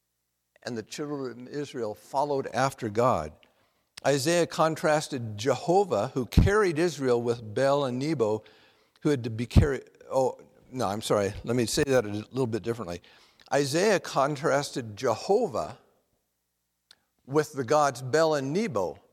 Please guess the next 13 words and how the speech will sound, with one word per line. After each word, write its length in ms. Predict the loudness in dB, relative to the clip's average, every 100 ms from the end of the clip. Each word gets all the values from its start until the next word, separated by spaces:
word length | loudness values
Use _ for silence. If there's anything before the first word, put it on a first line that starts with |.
| _ _ _
because 580 | -4 -4 0 0 0 -6 -18 _ _ _ _ _ 2
he 160 | 6 6
points 420 | 4 2 2 2
out 300 | 4 6 4
here 460 | 2 2 2 0 -4 _
in, 400 | -6 -4 -2 0
um, 360 | 0 0 -2 -10 _ _ _ _ _ _ _ _ _ _ _ -6
in 120 | 0
Isaiah 360 | 0 2 0 2
forty-six, 540 | 2 0 0 -4 -2
one 180 | -2 -2
through 180 | -4 -2
seven, 380 | 0 0 -4